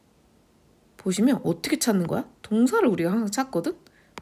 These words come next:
그럼 얘가 동사면 앞에 있는 걸 뭐라 그래? 주어라고 해. 그러니까 여기다가 은는이가 붙여서 해석하는 거야. 그지?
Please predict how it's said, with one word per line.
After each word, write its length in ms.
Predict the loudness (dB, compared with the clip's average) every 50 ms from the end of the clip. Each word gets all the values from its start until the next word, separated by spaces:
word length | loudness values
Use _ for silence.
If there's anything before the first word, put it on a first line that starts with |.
| -8 -4
그럼 140 | -2 0 2
얘가 160 | 2 2 2
동사면 680 | 0 -2 -4 -4 -2 0 0 2 2 2 0 0 -2 -6 -10
앞에 240 | -14 -8 -2 0 2
있는 140 | 4 4 4
걸 80 | 4
뭐라 260 | 2 0 0 -2 -2 -4
그래? 240 | -4 -6 -6 -6 -10 -18 -20
주어라고 640 | -18 -14 -8 -4 -2 0 2 2 0 -2 -2 -4 -6
해. 240 | -6 -6 -8 -8 -12 _ _ _ _ _ -20 -20 -20 -20 -20 -20 _
그러니까 380 | -8 -2 0 0 2 4 4 4
여기다가 600 | 4 2 2 0 0 0 2 2 4 2 2 2
은는이가 540 | 2 2 4 4 4 4 2 2 0 0 0
붙여서 380 | -2 -4 -6 -8 -8 -6 -4 -2
해석하는 580 | -2 -2 -4 -6 -6 -4 -4 -4 -2 -4 -4
거야. 300 | -6 -6 -6 -8 -8 -8 -10 -14 _ _ _ _ -20 -12
그지? 380 | -8 -6 -2 -2 -2 -2 -4